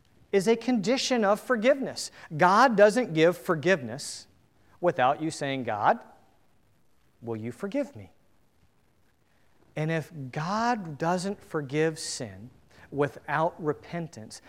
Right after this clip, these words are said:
he is saying, "Our Father in heaven, forgive us our debts." How? "As we forgive our debtors." Or Colossians three twelve, "We should forgive one another as Christ has forgiven us."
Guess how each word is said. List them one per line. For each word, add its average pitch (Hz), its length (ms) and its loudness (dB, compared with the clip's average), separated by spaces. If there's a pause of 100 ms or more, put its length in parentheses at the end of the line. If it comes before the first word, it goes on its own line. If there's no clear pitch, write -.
he 202 220 -2
is 185 120 2
saying, 151 360 -4 (1120)
"Our 113 160 0
Father 165 500 4 (640)
in 113 140 -8
heaven, 170 440 2 (800)
forgive 160 400 2
us 240 160 4
our 220 140 8
debts." 196 320 6
How? 190 520 4 (1200)
"As 131 220 -12
we 180 120 -2
forgive 143 360 -8
our 101 120 -10
debtors." - 600 -18 (440)
Or 165 140 4
Colossians 170 540 2
three 175 220 -2
twelve, 185 380 2 (200)
"We 196 140 4
should 208 200 0
forgive 202 340 4
one 226 100 2
another 214 360 4
as 247 420 8
Christ 247 340 4
has 247 180 2
forgiven 247 360 4
us." 262 180 0